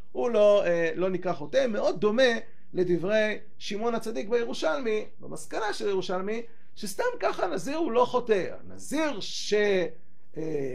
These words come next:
ח-, אה, נ-, נדר מתוך כעס, או נזיר שבעצם נפל, ועכשיו הוא צריך לחזור מחדש, אנחנו חוששים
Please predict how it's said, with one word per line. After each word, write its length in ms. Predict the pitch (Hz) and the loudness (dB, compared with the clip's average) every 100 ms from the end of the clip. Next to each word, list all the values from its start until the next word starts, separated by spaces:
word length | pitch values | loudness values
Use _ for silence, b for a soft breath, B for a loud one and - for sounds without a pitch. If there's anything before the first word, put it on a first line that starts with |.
| 117 98 | -6 -6
ח-, 120 | 135 - 170 | -8 -6 -6
אה, 260 | 156 156 147 | -4 -4 -4
נ-, 340 | 151 151 147 | -4 -4 -4
נדר 360 | 131 156 220 220 | 0 2 4 2
מתוך 340 | 175 - 180 - | 0 -2 -2 0
כעס, 480 | 233 269 220 160 143 | 2 4 2 0 -4
או 80 | |
נזיר 280 | 139 123 233 | -6 -6 -6
שבעצם 480 | - 147 185 202 185 | -4 -2 -2 -2 -4
נפל, 320 | 175 - 233 | -2 2 2
ועכשיו 200 | 175 - | 2 -2
הוא 60 | 208 | -4
צריך 120 | 185 | -6
לחזור 180 | 170 240 | -4 -4
מחדש, 440 | 220 240 339 302 - b b | -4 2 4 4 0 b b
אנחנו 240 | 185 170 196 | -4 -2 -4
חוששים 680 | 214 208 202 - 311 285 | -4 -4 -4 -2 -2 -2